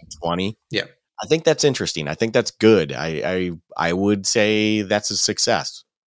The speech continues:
Speaker 1: because now you're leaving the options that at least you and I are still comfortable with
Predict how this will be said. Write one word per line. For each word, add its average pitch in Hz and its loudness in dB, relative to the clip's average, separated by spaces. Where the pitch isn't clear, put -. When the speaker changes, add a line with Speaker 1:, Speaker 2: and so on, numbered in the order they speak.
Speaker 1:
because 92 0
now 95 2
you're 98 2
leaving 98 0
the 95 -2
options 90 -2
that 87 0
at 92 -2
least 90 -6
you 82 -4
and 78 -6
I 98 0
are 92 -2
still 101 2
comfortable 92 0
with 82 -2